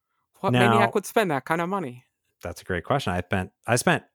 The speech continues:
Speaker 2: four hundred dollars and I had forty dollars in Best Buy gift cards, so I only paid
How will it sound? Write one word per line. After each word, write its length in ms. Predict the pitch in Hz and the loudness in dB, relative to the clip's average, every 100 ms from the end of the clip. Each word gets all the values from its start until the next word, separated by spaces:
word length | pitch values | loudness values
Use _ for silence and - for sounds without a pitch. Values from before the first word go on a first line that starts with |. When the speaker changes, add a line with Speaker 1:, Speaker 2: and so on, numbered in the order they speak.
| _ | _
Speaker 2:
four 240 | - 127 | 0 2
hundred 160 | 113 107 | 2 2
dollars 300 | 123 127 - | 2 0 -2
and 360 | 151 220 190 185 | -2 0 0 -2
I 140 | 151 | -4
had 260 | 139 165 135 | -2 -2 -4
forty 320 | - 170 160 | -4 -2 0
dollars 500 | 165 156 160 160 131 | 0 2 0 -2 -4
in 380 | 123 123 123 135 | -4 -4 -4 -6
Best 340 | 107 127 - | -2 -2 -2
Buy 200 | - 127 123 | -2 -2 -2
gift 260 | 139 214 | -4 -4
cards, 320 | - 113 117 113 | 0 2 0 -2
so 80 | 127 | -2
I 120 | 156 | -2
only 200 | 233 247 | -2 -4
paid 460 | - 117 110 107 | 0 2 2 2